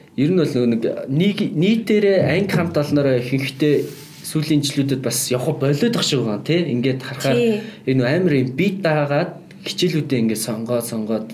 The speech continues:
Speaker 1: тэгээд ингээд, а, хэрвээ тухайн хичээл дээр ангийнх нь хүүхдүүд сонгох, одоо хамт суухаар сонгосон байх юм бол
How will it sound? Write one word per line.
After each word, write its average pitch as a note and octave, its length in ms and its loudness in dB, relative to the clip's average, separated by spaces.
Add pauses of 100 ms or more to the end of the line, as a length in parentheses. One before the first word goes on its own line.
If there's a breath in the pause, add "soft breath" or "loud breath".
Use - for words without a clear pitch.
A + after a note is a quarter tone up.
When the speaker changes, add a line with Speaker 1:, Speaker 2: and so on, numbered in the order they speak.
(100)
Speaker 1:
тэгээд C#3 320 0
ингээд, A2+ 300 0 (680 loud breath)
а, G#2+ 160 -4
хэрвээ D3 640 0
тухайн D3 240 -2
хичээл C#3 240 -2
дээр A#2 140 -2 (100)
ангийнх D#3+ 240 0
нь B2+ 120 -4
хүүхдүүд B2 360 -4
сонгох, - 320 -12 (240)
одоо - 200 -4
хамт - 280 -4
суухаар C#3+ 480 -2
сонгосон C3 400 -2
байх D#3 200 2
юм C#3 120 2
бол F#3 120 2